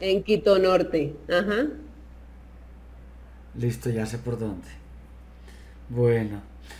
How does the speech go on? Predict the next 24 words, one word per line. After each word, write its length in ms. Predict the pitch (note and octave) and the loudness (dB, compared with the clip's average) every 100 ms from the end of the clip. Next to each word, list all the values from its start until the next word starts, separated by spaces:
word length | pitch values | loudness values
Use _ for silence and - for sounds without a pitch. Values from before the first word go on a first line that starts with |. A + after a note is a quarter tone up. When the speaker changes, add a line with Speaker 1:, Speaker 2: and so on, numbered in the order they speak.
| - - | -16 -16
Speaker 2:
entonces 260 | - C3+ D3 | 2 6 6
pasame 340 | D3+ B2 B2 | 4 4 4
ese 100 | C#3 | 2
muchacho 300 | D#3+ B2+ B2 | 0 2 2
a 40 | C3 | 2
ver 80 | B2 | 4
qué 80 | D3+ | 4
logramos 360 | C#3+ C#3+ C#3+ | 4 4 4
hacer 220 | C3 A#2+ | 2 0
con 200 | A2 C3+ | -2 0
él. 200 | A#2+ A#2 B2 - - - - - - - - - - - | 2 0 -4 -12 -18 -18 -18 -18 -20 -20 -20 -20 -6 2
Speaker 1:
Amén. 480 | F#3 F#3 E3+ E3+ - - - | 6 8 8 6 -4 -14 -16
Speaker 2:
Entonces 300 | - D#3 F3+ - | 2 6 6 6
queda 200 | F3+ F#3+ | 6 8
comprometida 600 | F#3+ E3 D3+ D3 G3 F#3+ | 4 4 4 6 4 4
que 80 | F3+ | 2
me 60 | |
envían 240 | D3 D3 D#3+ | 4 4 4
los 100 | C3+ | 0
datos. 420 | A#2+ A#2+ B2 - - - - - - - - - - - - | 0 -2 -10 -12 -16 -18 -18 -18 -18 -18 -18 -18 -18 -18 -4
Speaker 1:
Sí, 180 | - C#4 | 10 10
sí, 380 | D4+ D4+ D4 - | 12 12 12 10
sí, 340 | - A3+ A3+ - - | 12 12 12 2 -4
claro. 320 | - G3 F#3 | 4 6 6